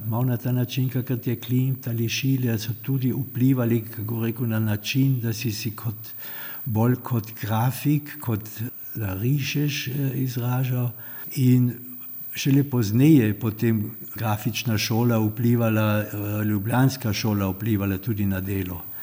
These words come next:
Ampak je še vedno, kako bi rekel,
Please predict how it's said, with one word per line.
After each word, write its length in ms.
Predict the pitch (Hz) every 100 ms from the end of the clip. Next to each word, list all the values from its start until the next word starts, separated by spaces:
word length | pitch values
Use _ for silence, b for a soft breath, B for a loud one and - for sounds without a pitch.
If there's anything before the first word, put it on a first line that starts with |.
| B B B B
Ampak 400 | - 123 113 107
je 80 | 123
še 160 | 107 113
vedno, 420 | 117 151 143 131
kako 220 | 131 113
bi 160 | 117 110
rekel, 240 | 107 113